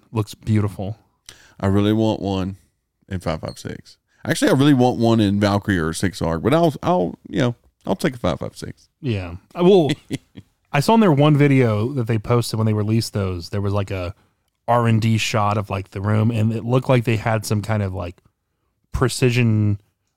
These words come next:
Speaker 1: version, 'cause it was, like, very, like, a precision stock. And what's interesting is, like, the safety to me looked like it was almost like a thumb shelf safety.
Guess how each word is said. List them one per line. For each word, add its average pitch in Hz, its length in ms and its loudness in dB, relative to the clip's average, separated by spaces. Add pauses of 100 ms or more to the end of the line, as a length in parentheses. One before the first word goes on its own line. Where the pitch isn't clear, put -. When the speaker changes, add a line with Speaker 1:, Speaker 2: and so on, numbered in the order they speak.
(100)
Speaker 1:
version, 107 600 0
'cause 104 120 -6
it 110 40 -2
was, 104 80 -2
like, 101 100 -2
very, 110 260 0
like, 107 120 -2
a 95 40 -6
precision 113 480 0
stock. 104 560 -4 (800)
And 120 140 0
what's 113 120 0
interesting 123 380 0
is, 110 100 0
like, 107 180 -2
the 95 100 -10
safety 131 520 -2
to 104 140 -6
me 135 300 4
looked 117 200 0
like 110 140 0
it 107 60 -6
was 104 140 -4
almost 104 160 -2
like 101 100 -6
a 95 60 -8
thumb 117 340 2
shelf 104 360 -2
safety. 104 640 -6